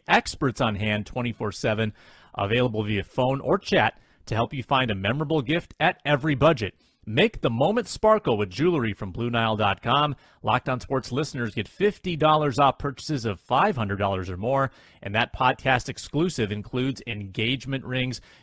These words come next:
Use code Locked On. That's code Locked On. Every order is insured, ships free, and arrives in discreet packaging that won't give away what's inside. Shop stress-free. Find your forever peace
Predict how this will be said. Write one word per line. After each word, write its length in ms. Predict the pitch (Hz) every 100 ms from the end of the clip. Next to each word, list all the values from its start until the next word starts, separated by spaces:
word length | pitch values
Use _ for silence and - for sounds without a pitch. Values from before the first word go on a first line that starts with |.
| -
Use 300 | 113 190 -
code 320 | 170 180 135
Locked 340 | 117 120 -
On. 300 | 156 175 185
That's 200 | 139 110
code 300 | - 127 107
Locked 420 | 92 101 190 -
On. 340 | 214 185 113 107 _ _ _
Every 260 | 147 160 185
order 280 | 196 180 135
is 120 | 110
insured, 500 | 113 - 208 196 113
ships 240 | 170 -
free, 280 | - 190 196
and 100 | 113
arrives 340 | 110 143 170
in 60 | 139
discreet 380 | 104 - 196 196
packaging 500 | 180 214 156 127 127
that 140 | 95
won't 280 | 95 107 185
give 160 | 180 123
away 220 | 113 104
what's 240 | 98 92
inside. 500 | 107 90 110 90 107 - - _
Shop 300 | - 98 95
stress-free. 680 | - 127 131 - 170 180 143
Find 340 | 120 120 160 202
your 100 | 156
forever 400 | - 123 170 175
peace 420 | - 208 185